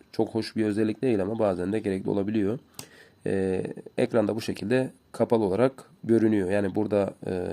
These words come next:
herhangi birisini aradığı gözükmüyor veya çocuk burada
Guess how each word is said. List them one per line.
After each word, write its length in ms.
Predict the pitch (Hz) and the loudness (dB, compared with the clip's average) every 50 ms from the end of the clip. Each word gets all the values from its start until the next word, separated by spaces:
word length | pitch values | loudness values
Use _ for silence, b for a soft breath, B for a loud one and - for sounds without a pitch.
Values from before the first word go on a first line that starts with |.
| 87 | -4
herhangi 320 | 87 101 104 107 107 101 101 | -2 0 0 2 2 0 0
birisini 240 | 101 98 90 98 98 | -2 -2 -2 -2 0
aradığı 540 | 101 98 101 95 98 98 101 113 127 156 | 0 0 0 0 0 0 0 -2 -2 -2
gözükmüyor 420 | - 107 104 101 101 - - 90 92 | -2 0 0 0 -2 -4 -6 -2 2
veya 160 | 104 107 101 | 2 2 2
çocuk 320 | 92 - 107 113 113 110 | 2 0 -2 -2 -2 0
burada 280 | 104 107 101 101 101 107 | -2 0 2 2 0 -2